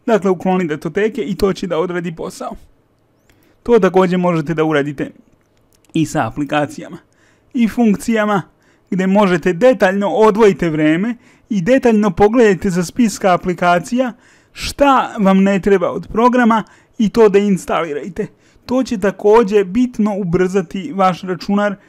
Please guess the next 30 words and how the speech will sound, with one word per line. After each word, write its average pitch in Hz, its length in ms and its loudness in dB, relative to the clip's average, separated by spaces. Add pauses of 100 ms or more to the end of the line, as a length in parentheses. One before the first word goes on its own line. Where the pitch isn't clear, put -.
što - 300 -2
manje 196 320 -2
programa 180 500 -4
ima 185 220 -4
u 185 100 -8
sistemu, 196 600 -4 (300)
to 208 180 0
će 214 180 -8
on 208 160 -4
efektnije 196 680 -8 (320)
i 233 120 0
bolje 170 560 -2
da 202 180 0
radi. - 440 -4 (380)
To 214 160 6
je 202 80 8
drugi 185 340 -2
korak 185 420 -12
kada 196 220 -8
govorimo 185 420 -4
o 220 240 4
ubrzanju 170 640 -4 (300)
samog 185 460 -4
računara, 185 500 -4
odnosno 185 500 -4
operativnog 196 640 -4 (360)
sistema 185 460 -4
Windows. 190 580 -10 (640)
Sledeća 254 480 2
stavka 214 460 2